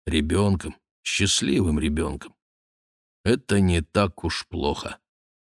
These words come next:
«Нет», сквозь слезы соглашается она, «не так уж плохо. Ангел навсегда». Он обнимает ее,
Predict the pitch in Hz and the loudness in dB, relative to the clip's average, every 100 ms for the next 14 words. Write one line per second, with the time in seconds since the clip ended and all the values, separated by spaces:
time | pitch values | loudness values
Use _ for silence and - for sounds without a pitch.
0 | _ _ _ _ _ - 104 110 - - | _ _ _ _ _ 4 6 6 0 -16
1 | _ _ _ - - 98 95 - 90 95 | _ _ _ -6 -2 2 2 2 2 2
2 | 85 85 92 82 90 - 87 82 - 87 | 2 0 0 0 0 2 2 2 0 0
3 | 85 85 80 _ _ _ _ _ _ - | 2 0 -4 _ _ _ _ _ _ 0
4 | 92 131 - 156 - - - 104 95 104 | 2 2 2 -2 -2 -10 -6 0 0 0
5 | - - _ _ _ _ _ - 131 160 | -6 -20 _ _ _ _ _ 2 4 4
6 | 147 139 139 113 - 76 87 80 80 - | 2 2 4 2 2 -2 -2 -2 -4 -8
7 | _ _ _ _ _ _ _ _ _ _ | _ _ _ _ _ _ _ _ _ _
8 | - 101 101 85 98 107 135 127 110 104 | 2 6 6 6 4 6 4 2 2 2
9 | 95 107 107 | 2 2 0